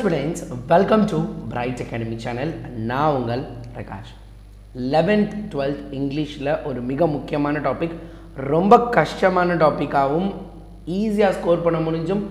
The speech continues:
ஸ்கோர் பண்ண முடியாத டாபிக்குமா இருக்க ஒரு டாபிக் தான் spot the error.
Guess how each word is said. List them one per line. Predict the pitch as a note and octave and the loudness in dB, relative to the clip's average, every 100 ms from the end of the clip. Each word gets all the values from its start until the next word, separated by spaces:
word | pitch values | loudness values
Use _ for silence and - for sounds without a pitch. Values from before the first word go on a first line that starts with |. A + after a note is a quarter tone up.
| - - | -10 -14
ஸ்கோர் | - - C3+ C3+ | -16 -6 -4 -2
பண்ண | C3 A#2+ | -4 -4
முடியாத | A2 G#2 G#2+ D3 D#3+ D#3 C#3+ | -4 -4 0 4 4 4 2
டாபிக்குமா | C3 B2 A#2+ C3 C3 C#3 C3 - | -2 -4 -6 -4 -4 -4 -8 -6
இருக்க | B2+ B2 A2+ C3+ C#3+ B2+ | -6 -6 -6 -6 -6 -6
ஒரு | A2+ G#2 - | -6 -6 -6
டாபிக் | A#2 A2+ C#3 G#2+ | -6 -6 -8 -8
தான் | B2+ C#3+ - | -8 -8 -12
spot | - - D3+ C3+ A2 | -18 -12 -8 -6 -4
the | A2+ | -6
error. | A2 | -6